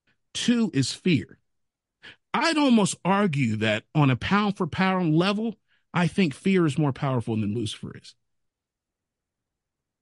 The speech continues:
If, if fear is an entity and you had to measure him out,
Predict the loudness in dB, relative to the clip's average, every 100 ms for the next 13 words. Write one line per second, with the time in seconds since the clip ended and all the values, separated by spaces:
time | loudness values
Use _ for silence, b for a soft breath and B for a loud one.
0 | _ 0 0 0 0 2 0 2 0 0
1 | 0 -2 -4 -10 _ _ _ _ 0 2
2 | 0 0 2 2 2 0 -2 -4 -6